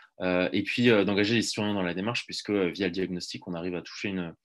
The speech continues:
euh, enfin, entrer en contact, euh, avec une proportion, euh, significative déjà de la population, comme vous le verrez, euh, sur le Bel Air. Euh, on a quatre questionnaires, euh, donc un transverse sur les profils d'usage.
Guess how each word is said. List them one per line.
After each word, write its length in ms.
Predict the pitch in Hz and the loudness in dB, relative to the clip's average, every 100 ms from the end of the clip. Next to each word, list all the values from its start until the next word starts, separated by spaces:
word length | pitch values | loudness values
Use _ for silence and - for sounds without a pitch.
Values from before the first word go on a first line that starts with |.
| _ - - _ - | _ -20 -20 _ -16
euh, 460 | 85 80 78 76 73 | -10 -10 -10 -12 -14
enfin, 160 | 78 80 | -10 -8
entrer 280 | 87 - | -8 -6
en 60 | 101 | -8
contact, 400 | 95 92 - - | -8 -6 -6 -4
euh, 240 | 87 82 | -4 -4
avec 160 | 78 80 | -4 -6
une 140 | 90 | -10
proportion, 560 | - - 92 - - 104 | -10 -12 -10 -8 -8 -6
euh, 40 | |
significative 640 | 85 - 92 - 87 - 101 | -8 -8 -10 -10 -12 -12 -12
déjà 220 | 90 87 | -12 -10
de 60 | |
la 100 | 85 | -10
population, 500 | - 90 90 85 - | -14 -16 -10 -8 -8
comme 200 | 110 85 | -8 -10
vous 160 | 78 80 | -12 -18
le 60 | 78 | -16
verrez, 220 | 85 87 | -12 -10
euh, 100 | 82 | -10
sur 200 | 73 - | -10 -12
le 40 | 78 | -6
Bel 120 | 87 | -4
Air. 180 | 131 - _ _ _ - 127 - - _ - - - - 104 | -4 -6 _ _ _ -12 -12 -12 -20 _ -20 -16 -16 -8 -2
Euh, 120 | 110 | -2
on 140 | 117 110 | 2 2
a 180 | 101 - _ _ - - - _ _ _ | 2 -4 _ _ -20 -20 -20 _ _ _
quatre 200 | 151 127 | 2 2
questionnaires, 580 | - 123 - 117 135 - _ _ - | 2 2 4 4 4 2 _ _ -2
euh, 100 | 95 | 0
donc 160 | 98 - | 0 0
un 100 | 123 | 0
transverse 440 | - 117 110 120 - | 2 0 4 2 2
sur 120 | 98 | 0
les 80 | 90 | 0
profils 340 | 120 - 113 | -2 -2 -2
d'usage. 380 | 101 107 131 | 2 2 2